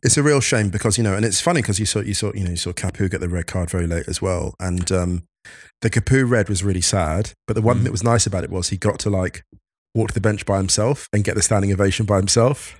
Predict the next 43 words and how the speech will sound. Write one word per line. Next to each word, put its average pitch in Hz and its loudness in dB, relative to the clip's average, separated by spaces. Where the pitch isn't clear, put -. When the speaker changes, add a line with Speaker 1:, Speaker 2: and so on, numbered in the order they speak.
Speaker 1:
<laughs> - -6
Speaker 2:
Yeah, 175 2
game 151 2
was 113 6
Speaker 1:
Two 123 6
Speaker 2:
done 113 6
by 98 4
Speaker 1:
ass-, 87 4
Speaker 2:
then 90 4
anyway. 98 2
Speaker 1:
two 180 2
assists 110 2
in 95 0
a 87 0
Champions 92 -2
League 87 -2
semi, 90 2
man. 82 -2
You're 113 2
cooking - -4
if 80 -6
you're 87 -4
doing 82 -4
that. 82 -4
Speaker 2:
Two 131 -6
Speaker 1:
Anyway. 101 0
Speaker 2:
assists 101 0
and 104 -4
two 104 -4
yellows. 92 -2
He 123 2
got 123 0
his 151 0
Musa 160 2
Okwonga 156 2
moment. 95 0
Speaker 1:
You 117 4
want, 127 2
yes, 127 4
listen. 160 2
<laughs> - -12
Speaker 2:
Etienne - -2
Capoue 98 0